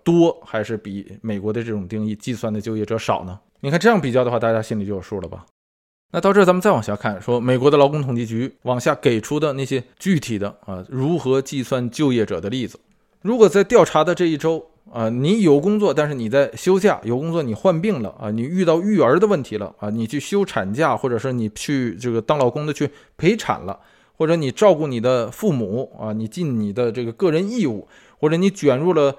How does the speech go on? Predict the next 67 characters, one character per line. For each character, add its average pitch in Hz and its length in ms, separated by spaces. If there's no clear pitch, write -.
劳 165 140
资 214 140
纠 226 160
纷， 220 220
比 131 160
方 147 120
说 156 80
你 139 80
的 160 120
企 - 240
业 147 180
暂 113 340
时 143 220
现 165 180
在 151 140
给 123 160
不 135 100
出 190 140
你 143 140
工 165 180
资， 196 280
或 165 120
者 139 140
是 139 120
受 170 260
恶 202 300
劣 143 200
的 113 120
天 151 280
气 139 140
或 123 120
者 110 40
说 123 100
自 135 120
然 131 280
条 117 160
件 135 200
影 147 220
响， 113 220
你 113 360
没 131 200
法 101 140
工 139 160
作。 190 260
那 208 100
以 180 200
上 220 160
的 202 80
这 180 60
些 185 100
情 160 160
况 151 320
算 165 200
作 160 100
失 - 160
业 160 140
还 139 100
是 127 60
算 143 120
作 135 120
就 139 180
业 120 80
呢？ 110 160
算 120 240
作 98 120
就 98 240
业。 87 160